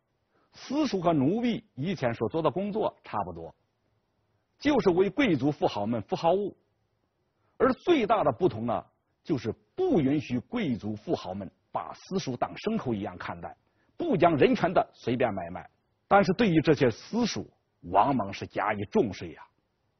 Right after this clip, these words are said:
因为从他心眼里觉得，他把这些壮劳力不能种地的损失，用别的方式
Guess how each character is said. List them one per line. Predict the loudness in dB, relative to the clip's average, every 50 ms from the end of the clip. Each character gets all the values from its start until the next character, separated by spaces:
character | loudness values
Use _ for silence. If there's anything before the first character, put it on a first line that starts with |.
| _ _ _ _ _ _ _ _ _ _ _ _
因 | 0 0 2
为 | 2 2
从 | 0 0 -6 -8
他 | -6 -2 -2 -2
心 | -2 0 0 2 2
眼 | 2 2 0
里 | -2 -6
觉 | -6 -6 -6 -6
得， | -6 -10 -14 _ _ _ _ _ _ _ _ _ _ _ _ _ _ _ _ _ _ _ _ _ _ -6
他 | -6 -2
把 | 0 2 2 2
这 | 4 4 2 4
些 | 6 6 4 4 2 _ _
壮 | 0 2 2 4 4
劳 | 4 4 4
力 | 4 2 0
不 | -2 _ -8 -2 0 2
能 | 4 4 2 2
种 | 0 -2 -2 -2
地 | -2 -4 -4
的 | -4 -4
损 | -6 -6 -10 -10 -10
失， | -12 -12 -12 -12 -14 _ _ _ _ _ _ _ _ _ _
用 | 0 2 4 4 4
别 | 2 2 2 4 4
的 | 4 2
方 | 0 0 -2 -2 -4
式 | -8 -10 -16